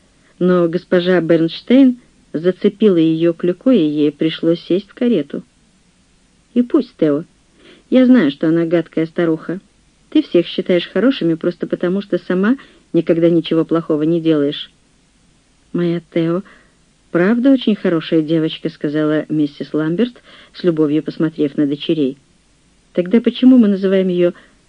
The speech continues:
жалкой грешницей?» «Потому что все мы жалкие грешники, милочка». «Как, и папенька тоже?» «Вы ведь не думаете этого?» — воскликнула мисс Эстер,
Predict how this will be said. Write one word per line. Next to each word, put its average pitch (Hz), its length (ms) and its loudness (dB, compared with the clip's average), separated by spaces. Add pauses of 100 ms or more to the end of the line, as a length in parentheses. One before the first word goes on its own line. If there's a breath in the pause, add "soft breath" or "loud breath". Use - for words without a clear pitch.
(100)
жалкой 175 460 2
грешницей?» 180 720 -2 (800)
«Потому 160 380 -2
что 175 340 -6
все 247 340 2
мы 147 240 2 (560 soft breath)
жалкие 165 560 0
грешники, 170 600 0
милочка». 165 600 -2 (460)
«Как, 269 460 0
и 147 40 -2
папенька 214 520 0
тоже?» 285 440 0 (1120)
«Вы 226 160 6
ведь 247 360 2 (140)
не 294 160 6
думаете 262 540 4
этого?» — 151 320 0
воскликнула 165 640 -2
мисс 165 400 -2 (680)
Эстер, 180 500 0